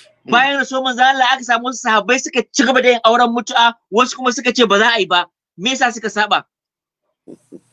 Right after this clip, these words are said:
Speaker 1: Auren mutu'a
Speaker 2: So, ba
Speaker 1: ga
Speaker 2: a, fa-, fahimta
Speaker 1: Na'am.
Speaker 2: ba ka haɗa mutane, ba ka haɗa mutane a kanta ko kai waye.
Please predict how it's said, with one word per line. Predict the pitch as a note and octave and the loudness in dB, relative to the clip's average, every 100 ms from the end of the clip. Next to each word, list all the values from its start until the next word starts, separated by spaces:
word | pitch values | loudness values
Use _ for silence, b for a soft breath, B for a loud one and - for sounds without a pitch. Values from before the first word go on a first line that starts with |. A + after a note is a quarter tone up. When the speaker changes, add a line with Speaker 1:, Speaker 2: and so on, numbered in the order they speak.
| - _ - - - G2 _ - _ - - _ _ _ _ _ _ B B - | -20 _ -20 -20 -20 -20 _ -18 _ -20 -20 _ _ _ _ _ _ B B -8
Speaker 1:
Auren | - - - E3 | -2 0 0 -2
mutu'a | D4 D4 C#4 | 0 0 2
Speaker 2:
So, | |
ba | D4 | 2
Speaker 1:
ga | E4 B3 | 2 0
Speaker 2:
a, | A3+ - - | -2 -6 -8
fa-, | A3 A3 | -6 -4
fahimta | A3+ D#4+ F#4 C#4+ B3 | -4 -4 -8 -2 -2
Speaker 1:
Na'am. | G#3 | 2
Speaker 2:
ba | C4 | 0
ka | C4 A3+ | 0 -2
haɗa | A3+ | -2
mutane, | G#3+ G#3+ G3+ - _ _ - | -4 -8 -10 -12 _ _ -4
ba | F3+ C#4 | 2 2
ka | C#4 B3+ | 2 0
haɗa | B3+ A#3+ | 0 0
mutane | A3+ A3+ G3+ G3+ | -2 -2 -2 -2
a | F3 | -4
kanta | - E3+ D#3 | -6 -10 -10
ko | - G#3+ | -6 -6
kai | - A#3+ | 0 2
waye. | F#3+ D#3 C#3 | 4 2 -4